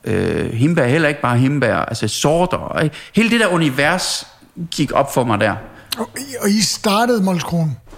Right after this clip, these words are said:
Speaker 1: Nej, øh, øh,
Speaker 2: Var ikke
Speaker 1: jeg
Speaker 2: det, der blev overtaget af, ved det, Dorte
Speaker 1: Jo,
Speaker 2: og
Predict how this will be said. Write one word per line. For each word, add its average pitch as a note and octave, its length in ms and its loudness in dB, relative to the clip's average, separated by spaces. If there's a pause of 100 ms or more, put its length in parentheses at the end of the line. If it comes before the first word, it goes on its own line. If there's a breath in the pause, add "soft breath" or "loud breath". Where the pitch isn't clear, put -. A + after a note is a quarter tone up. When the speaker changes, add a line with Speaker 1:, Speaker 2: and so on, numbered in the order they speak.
(160)
Speaker 1:
Nej, C#3+ 320 2
øh, B2+ 760 2
øh, B2+ 100 2
Speaker 2:
Var A2+ 480 2
ikke - 360 -2
Speaker 1:
jeg - 100 2
Speaker 2:
det, A#3+ 80 2
der G#3 60 0
blev G3 120 2
overtaget G3 440 2
af, E3 280 0 (220)
ved F#3 140 0
det, D#3 140 -4
Dorte F3 100 4
Speaker 1:
Jo, E3 80 6
Speaker 2:
og F3 100 4